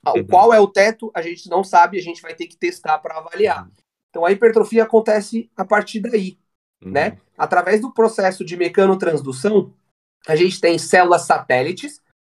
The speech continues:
Speaker 1: dentro da musculatura e a gente tem os ribossomos dentro das estruturas celulares. Esses ribossomos, eles vão gerar os processos de síntese proteica, ou seja, síntese muscular. Cada pessoa tem uma quantidade de ribossomos diferentes.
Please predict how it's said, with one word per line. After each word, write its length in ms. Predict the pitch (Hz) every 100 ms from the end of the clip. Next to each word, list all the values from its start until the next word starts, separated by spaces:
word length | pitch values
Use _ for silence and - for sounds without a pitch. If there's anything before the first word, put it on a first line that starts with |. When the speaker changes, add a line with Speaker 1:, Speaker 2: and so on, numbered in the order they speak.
| 143
Speaker 1:
dentro 260 | 151 151
da 80 | 143
musculatura 680 | 135 131 131 117 131 165 208 _ -
e 80 | 175
a 60 |
gente 220 | 170 190
tem 100 | 202
os 100 | 190
ribossomos 680 | 165 202 240 226 196 202 208
dentro 340 | - 180 196 220
das 220 | 202 185
estruturas 580 | - 208 196 185 185 180
celulares. 640 | 190 196 220 165 143 - _ _ -
Esses 320 | 202 294 247
ribossomos, 720 | 208 190 180 208 233 220 175 _ _ -
eles 280 | 175 190 165
vão 180 | 185 190
gerar 420 | 196 190 180 202
os 140 | 214
processos 580 | - 202 196 185 185 196
de 100 | 180
síntese 400 | 185 196 190 214
proteica, 440 | 202 226 214 180 165
ou 60 |
seja, 220 | 151 151
síntese 400 | 151 - 175 -
muscular. 680 | 180 175 - 226 214 135 131 - _ _ _ _ _ _ _ _
Cada 300 | - 233 254
pessoa 420 | 240 214 220 226
tem 180 | 220 220
uma 140 | 220 214
quantidade 500 | 214 202 196 190 185
de 80 |
ribossomos 500 | 185 185 185 190 180
diferentes. 540 | 180 190 185 175 -